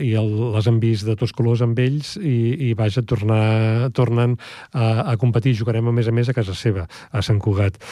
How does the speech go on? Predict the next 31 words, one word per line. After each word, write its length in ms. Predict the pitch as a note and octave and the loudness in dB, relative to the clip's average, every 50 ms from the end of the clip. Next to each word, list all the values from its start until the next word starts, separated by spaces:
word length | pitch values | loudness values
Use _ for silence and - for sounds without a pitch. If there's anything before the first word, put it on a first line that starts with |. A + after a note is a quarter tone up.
| - - - - - | -16 -16 -16 -8 -2
Vull 120 | C3+ B2 A2 | 0 0 2
dir 120 | A2+ G#2+ | 2 0
que, 260 | - A#2 A2+ A2 A2 | 0 0 0 0 0
com 140 | - B2 A#2+ | 0 0 0
deies 300 | A#2 B2+ B2 A#2 G#2+ - | 2 2 0 0 -2 -2
tu, 320 | - B2+ C3 C3+ C#3 D#3 - | -2 0 0 0 0 -2 -4
eh, 180 | C3 A#2 A2+ A2+ - | -4 -4 -4 -4 -2
Raül, 420 | A#2 A#2 A#2 A#2 A#2+ B2 B2+ B2+ | -2 0 0 2 2 2 0 0
la 340 | C3 C#3 - C3+ A2+ A#2 A2+ | -2 -4 -4 -4 -4 -4 -2
categoria 600 | B2 A2 B2 A2 A#2+ A#2+ A#2+ B2 B2 A#2+ A#2+ A#2+ | -2 -2 -2 0 0 0 0 2 2 2 2 2
és, 380 | A#2+ A#2 A#2 A2 - - - | 0 0 0 -2 -4 -6 -4
eh, 180 | A#2+ A2+ A2 - - | -2 0 0 0 0
exigent, 500 | D3 - - - A#2+ F#2+ C3 C3 D3 D#3+ | -2 -2 0 0 0 2 2 2 2 2
molt 300 | C#3 B2 A#2+ B2+ B2+ B2 | 2 2 2 2 2 2
exigent, 540 | A2 - - A2 G2 A2 A2+ A#2 A#2+ C3 B2+ - - - - - - - | 0 -2 -4 -2 0 0 0 2 2 0 -2 -4 -8 -20 -20 -14 -6 -2
i, 240 | B2+ B2+ - D3 A#2 | 0 0 2 2 0
i 20 | |
cada 240 | - C3+ A#2 A#2+ A#2 | 2 2 0 0 0
partit 320 | - A#2 A2 A#2 A2+ G2 | 0 -2 -2 -2 -2 -2
és 100 | B2 G#2+ | 0 0
una 140 | A#2 B2 A2+ | 2 0 0
final, 340 | - A2+ A2 A2 G#2 G2+ G2+ | 0 0 0 0 0 0 -2
pràcticament. 680 | - A2 G2 F2 G#2+ - A2+ G#2+ A2+ A2+ G#2+ G2+ G2+ - - - - | -2 -4 -2 -2 -2 0 2 2 2 2 2 0 -2 -6 -10 -10 -4
Eh, 100 | D#3+ D3+ - - D3+ D3+ - _ _ _ _ _ - - - | -2 -2 -2 -2 -4 -4 -4 _ _ _ _ _ -20 -10 -2
és 200 | - D#3+ C#3 - | 0 0 2 2
una 460 | E3+ E3 D#3 D3+ D3+ D3+ D3 C#3 C3 | 2 2 2 2 2 2 0 0 0
categoria 480 | A#2+ C3+ A#2 C3+ B2+ B2+ C3+ C#3+ D#3 D3+ | -2 -2 -2 -2 -2 -2 0 0 0 0
nova. 420 | B2 A#2+ B2 A#2+ G#2+ G#2+ F#2+ F#2 F2+ - - - - - | 0 0 0 0 -2 -2 -6 -6 -8 -14 -20 -20 -14 -6
Eh, 400 | - B2+ A#2+ A#2 A#2 A#2 A#2+ C#3 - - | -2 0 0 2 2 2 0 -2 -2 0
està 640 | - A2+ - - D#3+ D3 D3 D3 D3 D3 D3 C#3+ C#3+ B2 | -2 -2 0 0 0 0 2 2 2 2 0 0 0 -2
sent 360 | - - D#3 D#3 F3+ G#3 G#3 | -2 0 0 0 2 0 -2